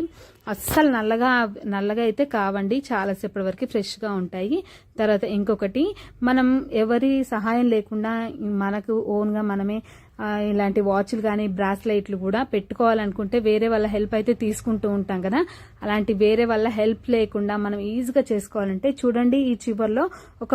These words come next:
పిన్నిస్ పెట్టేయండి. ఇలా పిన్నిస్ పెట్టేసి తర్వాత మీరు ఇలా పెట్టేసుకున్నారనుకోండి, కొంచెం డిస్టర్బెన్స్ వస్తుంది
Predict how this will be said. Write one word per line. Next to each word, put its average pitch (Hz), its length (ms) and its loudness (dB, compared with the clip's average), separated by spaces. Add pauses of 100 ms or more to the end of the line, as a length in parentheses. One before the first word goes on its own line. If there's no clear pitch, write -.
పిన్నిస్ 254 380 6
పెట్టేయండి. 180 480 -4 (320)
ఇలా 247 140 0 (100)
పిన్నిస్ 277 460 6
పెట్టేసి 247 460 2 (240)
తర్వాత 214 400 0 (500)
మీరు 240 240 6
ఇలా 262 140 4 (120)
పెట్టేసుకున్నారనుకోండి, 226 1120 2 (1800)
కొంచెం 240 280 6 (120)
డిస్టర్బెన్స్ 254 560 2
వస్తుంది 214 420 0